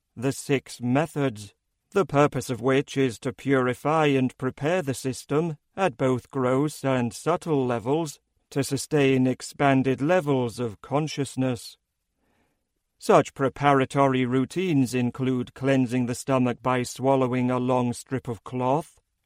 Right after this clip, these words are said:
dhahuti, yogic enemas, basti, and cleaning the nasal passages by means of salty water or a waxed string,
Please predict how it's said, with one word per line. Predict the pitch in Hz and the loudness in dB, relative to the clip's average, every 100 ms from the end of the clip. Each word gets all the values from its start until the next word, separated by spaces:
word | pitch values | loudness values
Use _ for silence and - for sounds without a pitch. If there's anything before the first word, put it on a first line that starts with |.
| _ - | _ -6
dhahuti, | 135 151 160 - 120 147 151 _ _ _ _ | 2 2 2 0 0 0 -2 _ _ _ _
yogic | - 143 135 123 127 - | 4 6 6 4 0 -2
enemas, | - 143 185 143 131 160 165 _ _ _ _ - | 0 2 4 4 2 0 -6 _ _ _ _ 2
basti, | 143 165 - 131 127 151 151 _ _ _ | 4 4 2 -2 0 -2 -4 _ _ _
and | 135 135 123 | 2 2 2
cleaning | - 147 143 135 131 | 0 2 6 6 4
the | 127 | 4
nasal | 131 131 127 120 127 | 4 4 2 -2 -4
passages | - 175 185 151 139 131 107 | -2 -4 -4 -2 0 0 0
by | 131 127 | 0 2
means | 127 127 123 110 | 4 4 2 -2
of | 120 104 | -6 -8
salty | - 135 127 131 | -4 -2 -2 -4
water | 123 151 202 - 143 131 110 _ | -2 2 2 2 -2 -2 -6 _
or | 135 139 | 2 2
a | 135 | 2
waxed | 127 131 - - - | 2 2 0 -10 -20
string, | - - 139 143 151 139 | -20 -10 -2 2 2 2